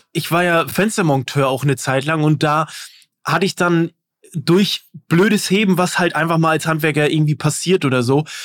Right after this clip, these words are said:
ähm, hatte ich dann damals irgendwie so einen, so einen ganz leichten Bandscheibenvorfall und, ähm,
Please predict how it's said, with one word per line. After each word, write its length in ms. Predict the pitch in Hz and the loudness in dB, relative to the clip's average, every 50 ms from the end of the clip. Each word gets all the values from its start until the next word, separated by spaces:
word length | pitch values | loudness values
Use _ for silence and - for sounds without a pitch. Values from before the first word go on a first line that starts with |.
| - 123 - | -14 -8 -4
ähm, 340 | - 151 147 147 147 151 156 147 | 0 0 2 2 2 2 2 0
hatte 160 | 147 170 185 | 0 0 0
ich 80 | 185 - | 0 0
dann 160 | 185 170 160 | 0 0 2
damals 440 | 165 160 165 175 170 160 - - - | 2 2 2 2 0 0 -2 -6 -8
irgendwie 260 | 180 180 170 156 151 | -6 -6 -4 -4 -2
so 100 | 139 151 | -2 0
einen, 160 | 151 147 139 | 0 0 0
so 80 | 135 143 | 0 0
einen 100 | 147 143 | 0 2
ganz 220 | 151 160 160 - | 0 0 0 0
leichten 320 | 170 160 156 151 - - | 0 -2 -2 -2 -2 -2
Bandscheibenvorfall 880 | 135 160 175 185 - 160 135 127 120 - - 131 131 - - 143 143 147 | -2 0 -2 -2 -2 -2 -2 -2 -2 -2 -4 -4 -2 -2 -2 0 0 2
und, 220 | 143 143 127 - - - - - - - - - _ _ | 0 0 -2 -6 -12 -16 -18 -18 -20 -20 -20 -20 _ _
ähm, 480 | 151 147 143 143 139 143 139 135 135 | 0 2 2 2 2 2 0 0 -2